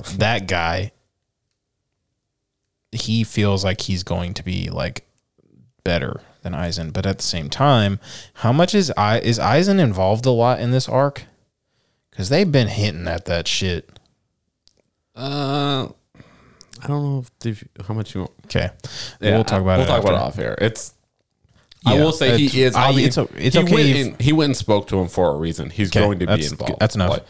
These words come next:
Speaker 1: That's enough.
Speaker 2: Yeah.
Speaker 1: That's perfect. That's a
Speaker 2: Mm-hmm.
Speaker 1: perfect amount of information.
Speaker 2: Yeah.
Speaker 1: I don't need to know more.
Speaker 2: Yeah. I, like, I, I would, I don't wanna spoil it for
Speaker 1: Yeah,
Speaker 2: you.
Speaker 1: that's a perfect amount of information.
Speaker 2: Um, I, also, I don't really wanna talk about him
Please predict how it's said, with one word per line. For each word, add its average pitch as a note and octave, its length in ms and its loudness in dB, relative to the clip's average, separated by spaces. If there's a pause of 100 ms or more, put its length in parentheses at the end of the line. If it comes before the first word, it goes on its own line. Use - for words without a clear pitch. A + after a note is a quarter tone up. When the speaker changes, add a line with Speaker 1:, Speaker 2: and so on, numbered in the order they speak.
(160)
Speaker 1:
That's A#2 240 0
enough. G#2+ 300 0 (1300)
Speaker 2:
Yeah. E2 260 -6
Speaker 1:
That's G#2+ 160 2
perfect. G#2 400 -2 (160)
That's G#2 140 2
a A2 40 4
Speaker 2:
Mm-hmm. A2 60 -2
Speaker 1:
perfect C3+ 280 4
amount B2+ 260 6
of G#2+ 100 2
information. F#2+ 520 0 (120)
Speaker 2:
Yeah. - 100 -10 (200)
Speaker 1:
I F2+ 60 -2
don't F#2 120 0
need G2 120 2
to F2+ 120 -2
know F2 160 0
more. E2 300 -2
Speaker 2:
Yeah. - 120 -10 (600)
I, G#2+ 120 0
like, A#2 160 2
I, A2+ 60 0
I A2 140 0
would, A2+ 120 2
I G#2+ 80 0
don't G2+ 100 0
wanna F2 120 -4
spoil - 220 -10
it - 80 -14
for - 40 -10
Speaker 1:
Yeah, G#2 120 4
Speaker 2:
you. - 120 -4
Speaker 1:
that's F#2 260 -2
a F#2 60 -6 (200)
perfect F2+ 280 -2
amount F2 220 -2
of D2 60 -4
information. - 360 -8
Speaker 2:
Um, F#2+ 320 -4 (640)
I, - 280 -10 (400)
also, - 260 -8
I A#2 60 2
don't B2+ 100 0
really B2 140 0
wanna A2 160 0
talk F#2 240 -4
about F#2+ 200 0
him G2+ 140 -6